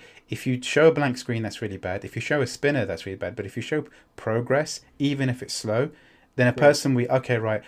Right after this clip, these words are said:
Speaker 1: I can just go to the bathroom quickly, wash my hands. Okay, I know I'm not gonna miss the person. You know, again, it's that reassurance thing. So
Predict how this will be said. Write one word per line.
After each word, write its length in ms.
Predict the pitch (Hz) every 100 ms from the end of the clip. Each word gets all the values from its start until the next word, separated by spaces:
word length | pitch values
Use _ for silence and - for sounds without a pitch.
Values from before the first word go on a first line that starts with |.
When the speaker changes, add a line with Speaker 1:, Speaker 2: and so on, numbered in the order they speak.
| - -
Speaker 1:
I 80 | 120
can 140 | 131
just 120 | 123
go 80 | -
to 80 | 127
the 60 | 123
bathroom 300 | 117 113 113
quickly, 220 | 113 113
wash 160 | 110 -
my 80 | 104
hands. 220 | 107 104
Okay, 160 | 113 113
I 60 | 113
know 160 | 120 - -
I'm 80 | 123
not 80 | 117
gonna 160 | 120
miss 180 | 113 110
the 100 | -
person. 520 | - 120 107 117 113 - - -
You 80 | 135
know, 160 | 120 - -
again, 200 | 143 160
it's 100 | 165
that 120 | 139
reassurance 920 | 131 160 139 - 156 151 104 - - _ _ - -
thing. 340 | - 107 98
So 260 | 95 123